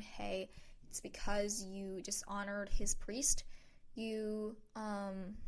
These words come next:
did not give her, you didn't give his daughter back. So that's why Apollo is mad. So you've gotta give her back, and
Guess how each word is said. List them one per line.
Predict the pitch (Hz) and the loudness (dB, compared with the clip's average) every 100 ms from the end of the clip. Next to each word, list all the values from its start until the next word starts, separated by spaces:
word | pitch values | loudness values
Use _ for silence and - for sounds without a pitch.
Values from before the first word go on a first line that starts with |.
| - - - - - - - - - | -2 -4 -8 -12 -12 -12 -14 -16 -6
did | - 202 | 0 2
not | 202 202 190 | 4 4 4
give | 196 196 | 2 0
her, | 220 202 - - - - - 202 - | 0 -4 -6 -18 -16 -16 -8 -8 -6
you | 185 185 - - | -6 -6 -8 0
didn't | 190 202 202 | 2 4 2
give | 208 196 | 2 2
his | 208 | 0
daughter | 208 - - 214 | 0 2 4 4
back. | 220 214 214 - - - - - | 4 4 2 -4 -10 -12 -14 -10
So | - - - 226 214 214 208 | 2 4 8 8 8 6 6
that's | 202 208 - | 8 8 8
why | 214 | 8
Apollo | 214 202 202 202 | 8 8 6 6
is | 208 | 6
mad. | 196 - | 2 4
So | - | 4
you've | 208 202 214 226 | 4 2 -2 6
gotta | 285 320 | 8 8
give | 320 294 | 8 6
her | 302 | 6
back, | 302 196 196 - - - - - - - - | 4 4 4 6 8 10 6 -6 -14 -20 -8
and | 226 226 214 214 208 208 | -4 -2 0 0 0 -4